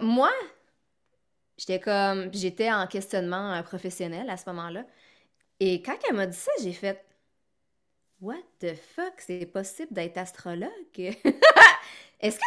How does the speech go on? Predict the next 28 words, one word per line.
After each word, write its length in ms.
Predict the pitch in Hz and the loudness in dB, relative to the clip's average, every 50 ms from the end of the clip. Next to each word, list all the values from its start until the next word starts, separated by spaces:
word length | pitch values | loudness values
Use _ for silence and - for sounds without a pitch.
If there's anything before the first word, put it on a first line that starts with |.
| - - | 4 8
c'est 240 | 453 480 - - 294 | 8 8 10 8 8
un 100 | 277 247 | 6 6
vrai 240 | 240 254 339 339 | 6 4 4 4
métier ? » 400 | 320 302 285 285 - - 370 370 - | 6 4 2 0 -2 -4 -6 -6 -6
Puis 100 | - 208 | -10 -10
pourtant, 320 | - 214 196 - 269 269 233 | -10 -10 -6 -4 -2 -2 0
j'avais 220 | 214 190 190 185 | 0 0 0 2
la 140 | 180 175 180 | 0 0 0
dame 280 | 185 208 214 220 226 214 | 2 0 0 0 0 -2
devant 340 | 190 190 185 190 196 202 214 | -4 -4 -4 -2 -2 -2 -2
moi 360 | 240 269 330 359 349 311 262 | -2 0 0 0 -2 -2 -4
qui, 220 | - - - 226 208 | -8 -8 -8 -8 -8
son 200 | - 220 196 180 | -6 -8 -8 -6
bureau 340 | 170 190 190 190 233 240 | -4 -4 -2 -2 0 -2
était 200 | 233 226 185 170 | -2 -2 -4 -8
tout 140 | 175 - 208 | -8 -8 -10
le 80 | 196 190 | -12 -10
temps 260 | - 214 190 175 175 | -8 -8 -8 -8 -8
plein 340 | 175 - 247 254 254 254 233 | -10 -8 -6 -4 -4 -4 -4
de 80 | 214 | -4
rendez-vous. 640 | 196 190 175 175 170 185 185 185 240 330 359 311 - - - - - - - - _ _ _ _ _ _ - | -4 -6 -6 -6 -6 -8 -8 -6 -4 -4 -4 -4 -6 -14 -20 -20 -20 -20 -20 -20 _ _ _ _ _ _ -6
Euh... 640 | 190 196 196 196 190 185 185 180 180 175 175 170 180 - - _ _ _ _ _ _ _ _ _ _ _ _ _ _ _ _ | -2 0 2 2 2 2 0 -2 -4 -6 -8 -10 -12 -16 -20 _ _ _ _ _ _ _ _ _ _ _ _ _ _ _ _
Fait 120 | - 214 | -4 -4
que 80 | 214 - | -4 -4
c'est 300 | - 262 233 - - - | -4 -4 -4 -4 -2 0
elle 420 | - 262 349 659 622 427 294 233 - | 2 2 2 2 0 0 0 -2 -4
qui 180 | - - 233 220 | -6 -4 -4 -2
m'a 320 | 214 208 208 202 196 202 | -2 0 0 0 0 -2